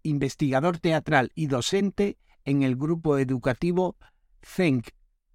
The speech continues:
En dos mil diecinueve lanzó el Laboratorio de Investigación y Creación Escénica, lices, que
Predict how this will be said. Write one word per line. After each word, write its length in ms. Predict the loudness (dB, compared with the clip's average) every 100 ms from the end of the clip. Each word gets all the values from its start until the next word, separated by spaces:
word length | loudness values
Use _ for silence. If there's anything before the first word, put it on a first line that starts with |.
| _ _ _
En 420 | -2 0 2 0
dos 140 | 0 0
mil 180 | 0 0
diecinueve 580 | -2 -2 -2 0 0
lanzó 520 | 0 0 0 -2 0 0
el 100 | 0
Laboratorio 640 | 0 0 -2 -2 0 0
de 100 | 2
Investigación 760 | 0 -2 -4 -4 -2 2 2 2
y 140 | -2
Creación 680 | -2 0 0 -2 -2 -2 -2
Escénica, 680 | 0 0 0 0 -2 -2 -6 _ _
lices, 720 | -2 0 0 -2 -4 -6 -18 -20 _ _ _ _ _ _
que 320 | 0 2 2